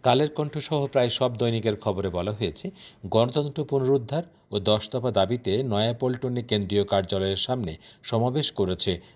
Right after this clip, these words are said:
বাংলাদেশ জাতীয়তাবাদী দল বিএনপি। দৈনিক যুগান্তরের খবরে লেখা হয়েছে, গণসংহতি আন্দোলনের প্রধান সমন্বয়কারী জোনায়েদ সাকি সরকারের সমালোচনা করে বলেছেন, "আপনাদের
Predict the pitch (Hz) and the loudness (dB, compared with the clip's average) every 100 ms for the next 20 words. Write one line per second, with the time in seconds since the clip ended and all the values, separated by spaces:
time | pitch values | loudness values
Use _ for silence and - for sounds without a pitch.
0 | - 98 113 107 98 95 - 98 95 110 | -4 0 2 2 -2 -2 0 0 0 -4
1 | 104 92 90 90 87 90 - 107 117 78 | -2 -2 -2 -4 -6 -8 -6 0 0 0
2 | 85 82 _ - - - 127 139 107 120 | -12 -14 _ -20 -14 -4 -2 0 2 2
3 | 143 143 156 160 156 127 104 90 90 107 | 2 2 0 0 0 2 2 0 -2 -4
4 | 101 98 165 190 - - 101 101 120 147 | -4 -4 -6 -8 -14 -18 -2 2 2 0
5 | - 156 127 147 147 135 127 123 120 117 | -2 -4 -2 -4 0 0 0 0 0 0
6 | 117 107 110 104 110 98 104 123 131 85 | 0 0 0 0 0 0 -2 -2 -2 -2
7 | 120 - - - 92 107 113 131 127 - | -2 -6 -18 -12 -2 2 2 2 -2 0
8 | 101 - 175 - 113 98 101 98 - - | 0 2 -4 2 2 2 0 -2 -4 -16
9 | - - 107 123 123 127 113 - 107 95 | -14 -2 0 0 -2 0 -2 0 0 2
10 | 95 104 - 156 175 - - - - 110 | 0 -4 -4 -8 -8 -16 -20 -10 0 0
11 | - 135 139 | 2 2 2